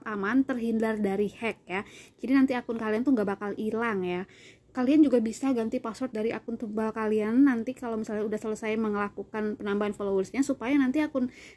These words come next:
eh, tumbal kalian tuh bisa dipakai kembali. Kalau udah, kalian klik aja giri siap ya guys, dan tunggu dulu prosesnya. Oke, aku udah berhasil masuk ke situsnya. Di sini ada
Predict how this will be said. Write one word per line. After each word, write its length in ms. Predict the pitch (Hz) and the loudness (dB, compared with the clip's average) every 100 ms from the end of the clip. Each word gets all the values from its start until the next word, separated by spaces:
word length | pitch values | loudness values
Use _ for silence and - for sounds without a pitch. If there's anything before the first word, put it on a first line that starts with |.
| _ | _
eh, 100 | 220 247 | -6 -4
tumbal 240 | 233 226 | -2 -2
kalian 240 | 226 226 | 0 0
tuh 80 | 262 | 2
bisa 480 | 254 226 - 254 254 | 2 2 0 0 2
dipakai 400 | 226 220 196 220 | 0 -2 -10 -10
kembali. 560 | 220 208 190 196 175 185 _ - - | -4 -2 0 0 -2 -6 _ -20 -2
Kalau 160 | 262 | 4
udah, 160 | 269 320 | 6 6
kalian 480 | 320 277 302 330 311 - | 4 4 8 6 4 0
klik 240 | 262 - | -2 0
aja 320 | 233 202 247 | -4 0 0
giri 320 | 208 214 220 | 0 -2 -2
siap 320 | 226 - 262 247 | -2 -2 -2 -2
ya 160 | 202 | -2
guys, 480 | 196 196 226 - - _ _ _ - - | -2 -2 -4 -6 -14 _ _ _ -18 2
dan 160 | 277 | 4
tunggu 240 | 285 247 233 | 6 4 2
dulu 160 | 233 | 2
prosesnya. 640 | 262 226 226 - 214 175 - - - _ _ _ _ _ _ _ _ _ _ _ _ | 0 -4 -6 -6 -6 -6 -8 -18 -18 _ _ _ _ _ _ _ _ _ _ _ _
Oke, 240 | 311 311 302 | -6 0 0
aku 160 | 302 | 4
udah 80 | 294 | 4
berhasil 320 | 269 269 269 | 6 4 4
masuk 320 | 262 269 269 | 2 2 -4
ke 80 | 254 | -2
situsnya. 400 | 254 254 - 226 | -2 -2 -4 -4
Di 160 | 247 262 | -2 0
sini 160 | 254 | 0
ada 240 | 254 240 | 0 0